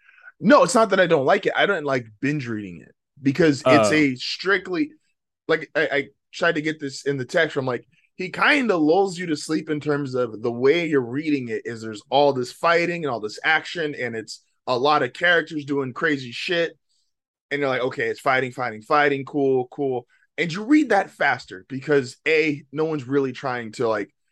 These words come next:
Speaker 1: some fights are cool to read. M-, most fights are better when they're animated.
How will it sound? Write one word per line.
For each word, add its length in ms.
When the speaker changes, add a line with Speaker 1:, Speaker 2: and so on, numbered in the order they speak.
Speaker 1:
some 240
fights 320
are 240
cool 480
to 120
read. 480
M-, 200
most 300
fights 300
are 40
better 220
when 80
they're 100
animated. 560